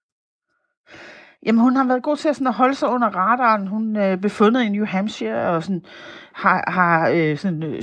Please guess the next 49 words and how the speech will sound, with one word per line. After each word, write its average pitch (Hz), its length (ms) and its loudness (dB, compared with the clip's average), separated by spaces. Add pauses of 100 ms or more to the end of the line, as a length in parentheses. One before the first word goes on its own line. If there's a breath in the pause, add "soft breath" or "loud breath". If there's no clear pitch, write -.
lukket 190 380 4
sin 202 180 -2
telefon 190 560 -2
og 160 120 -2
fået 190 180 2
en 196 120 4
ny 202 120 6
telefon 185 440 -2
i 175 60 0
et 175 120 -4
andet 175 300 2
navn. 160 380 -4
Når 143 80 -6
hun 160 140 -6
fik 185 120 -8 (100)
pakker 160 420 0
tilsendt, - 540 -2 (300 loud breath)
så - 140 -2
var 165 80 2
det 175 120 0
i 175 80 2
et 156 100 -6
andet 165 300 0
navn. 151 240 0
Så 175 120 -2
hun 180 100 -2
var 196 60 2
sådan 202 220 0 (180)
god 233 220 -4
til 208 280 -4
at, 151 200 0 (540 loud breath)
at 170 240 6
holde 175 280 4
sig 180 220 0 (140)
sådan 165 420 -6
ude 180 300 2
af, 156 300 -2 (160)
af - 80 -4
søgelyset, 180 520 0
men 156 140 -8
de 165 80 -2
fandt 165 240 0
hende 143 180 -6
jo 120 60 -4
altså - 260 -6
til - 140 -14
sidst, - 320 -2
og 135 100 0
så 165 180 4